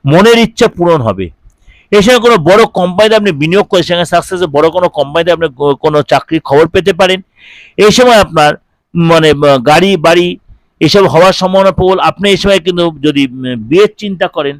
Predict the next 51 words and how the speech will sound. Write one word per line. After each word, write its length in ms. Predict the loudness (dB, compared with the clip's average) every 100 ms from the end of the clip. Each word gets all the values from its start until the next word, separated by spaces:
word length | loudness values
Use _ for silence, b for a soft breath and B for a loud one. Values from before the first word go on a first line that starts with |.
| -6
তাহলে 160 | -6
কিন্তু 180 | -6 -8
বিয়ে 180 | -2 0
হয়ে 140 | 0
যায়, 160 | 0 -2
কিন্তু 280 | -6 -6 -6
সাবধান, 480 | -4 -4 -2 -4 -4 b b b b b -4
এক্সট্রা 300 | -4 -2 -2
কোনো 120 | 0
রিলেশন 420 | 0 2 0 0
আপনি 180 | -2 -2
জড়িয়ে 200 | -2 -2
পড়তে 240 | -4 -8
পারেন। 120 | -6
অনেক 240 | -4 -6 -6
বন্ধু 300 | -6 -4 -2
জুটতে 320 | -4 -6 -6
পারে 140 | -4
আপনার, 200 | -6 -6
সব 140 | -10 -8
বন্ধু 240 | -6 -4
ভুল 280 | -4 -2 0
আপনার 240 | 0 -2
পরিচালনা 440 | -6 -4 -2 -2 -4
করতে 300 | -6 -14 -10
পারে। 240 | -8 -8 -12 _ b b b b
এই 140 | -2
সময় 200 | 2 0
কিন্তু 260 | 0 -2 -2
আপনার 340 | -2 -2 -4 -4 _ _ _
পিতামাতার 480 | -2 0 2 2 0
সেবা 300 | 0 2 2
করতে 340 | 0 -4 0
হবে 200 | 2 2
এবং 220 | 0 -2 -2
পিতামাতার 300 | -2 0 -2
সেবা 220 | 0 -2
করে 140 | -2
সেখানে 240 | -4 -4 -4
অনেক 120 | -4
সাকসেস 360 | -4 -6 -8 -2
পাবেন 320 | 0 0 -4 -12 b b b
এবং 200 | 2 2
সব 260 | 2 -2 2
রকম 400 | 2 2 0 -2 -12 _ _
পিতামাতা 500 | -6 -2 2 2 2
বলুন, 280 | 0 -2 -2
দেবদেবী 340 | -2 0 2 2
বলুন, 120 | 2
সকলের 420 | -2 -6 -2 0
আশীর্বাদ 340 | 0 -2 -4